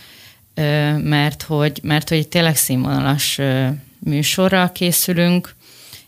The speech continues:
és, ö, az óvodástól a felnőttekig mindenki részt vesz majd eb-,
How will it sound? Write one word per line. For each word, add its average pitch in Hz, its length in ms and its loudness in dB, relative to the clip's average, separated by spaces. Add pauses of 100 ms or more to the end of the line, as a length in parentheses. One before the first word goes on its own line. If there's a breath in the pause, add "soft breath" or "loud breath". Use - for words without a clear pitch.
(140)
és, 147 420 -2
ö, 143 180 0
az 143 140 0
óvodástól 135 640 0
a 131 60 0
felnőttekig 135 1120 -4
mindenki 139 880 -2
részt 139 380 -4
vesz - 220 -6
majd 147 300 -4
eb-, 143 280 -8